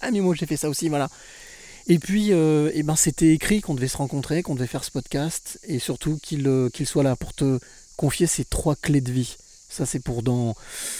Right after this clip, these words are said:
au mieux, une heure. <laughs> Au plus tard, euh, ouh, on va voir. Mais en tous les cas, très heureux d'être ici avec Mike, qui est un homme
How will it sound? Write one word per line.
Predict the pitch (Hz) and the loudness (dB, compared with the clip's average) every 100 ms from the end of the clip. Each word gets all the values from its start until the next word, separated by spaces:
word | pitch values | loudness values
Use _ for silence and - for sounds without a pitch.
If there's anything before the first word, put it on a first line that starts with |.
| - - - - | -12 -16 -20 -2
au | 139 | 0
mieux, | 127 135 156 | 4 4 2
une | 135 131 | 2 2
heure. | 90 90 - - - - 240 | 2 -2 -2 -2 0 6 6
<laughs> | - 165 - - - | 6 -2 -2 2 6
Au | 156 | 8
plus | 160 147 | 6 4
tard, | 165 170 131 | 4 4 2
euh, | 107 110 | 0 2
ouh, | 254 220 - - - | 4 4 2 -10 -4
on | 147 | 2
va | 131 | 4
voir. | 104 98 73 - - - - - | 4 0 -2 -10 -20 -20 -20 -4
Mais | 151 | 0
en | 139 | 2
tous | - | 2
les | 165 | 2
cas, | 139 160 170 | 2 2 0
très | - 180 143 | 0 0 2
heureux | 139 139 | 0 0
d'être | 127 - | -2 -4
ici | 127 - | -4 -2
avec | 131 120 | -2 0
Mike, | 143 135 | -2 0
qui | 131 | -2
est | 123 | -2
un | 120 | 0
homme | 127 131 | 0 0